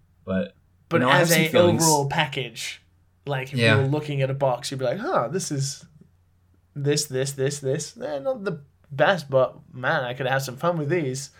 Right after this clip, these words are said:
Speaker 1: There are, there are some real good ones on the three sixty. It might not have some of the best games of all time. I will say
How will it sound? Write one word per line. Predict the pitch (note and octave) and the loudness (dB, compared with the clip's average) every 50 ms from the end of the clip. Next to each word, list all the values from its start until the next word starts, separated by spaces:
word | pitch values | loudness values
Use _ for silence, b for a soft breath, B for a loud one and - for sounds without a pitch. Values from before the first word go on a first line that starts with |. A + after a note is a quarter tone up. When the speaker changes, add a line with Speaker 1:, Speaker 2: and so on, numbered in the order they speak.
| b b b b b b b b b b b b b b b _ | b b b b b b b b b b b b b b b _
Speaker 1:
There | - E3+ F#3+ G#3+ | 2 4 6 6
are, | A3 G3+ G#3+ - | 4 4 2 0
there | G#3+ A3 | 2 2
are | A3+ | 4
some | A3 - A3+ G3+ F3 | 4 2 2 2 4
real | D3 C#3+ D3 D3 | 4 6 6 4
good | C3+ C3+ C3+ A#2+ A2 | 4 4 2 4 4
ones | A2 G#2+ G#2+ G#2 G2+ - - | 4 2 2 0 0 -2 -2
on | A#2+ A2+ | -2 -4
the | G#2 G#2 | -2 0
three | A2 G#2+ | -2 -2
sixty. | G2+ G2+ G2 G2 - - G2+ F#2+ G#2+ | -2 -2 -4 -4 -8 -6 -4 -2 0
It | B2 | 2
might | D3 E3+ F#3+ F#3+ | 2 2 2 2
not | F#3 E3+ D3 | 0 0 -2
have | C3 C3 B2+ B2 A#2+ A#2 A2+ A2 - _ _ _ _ | 0 2 2 2 2 0 -2 -8 -12 _ _ _ _
some | - - A#2+ | -4 -2 -2
of | A#2 | 0
the | A2 G#2+ | 2 2
best | G#2 G2+ - | 0 0 0
games | - A2 G#2 G2+ | -2 -2 -2 -2
of | G2 | -2
all | G2+ F#2+ F#2+ | -4 -4 -4
time. | - - F#2+ G2 | -6 -6 -4 0
I | G#2 | 2
will | A#2 B2+ C#3+ | 2 4 4
say | C#3+ - - C3 A#2+ A2 G#2+ G#2+ - | 4 4 6 6 6 6 4 0 -4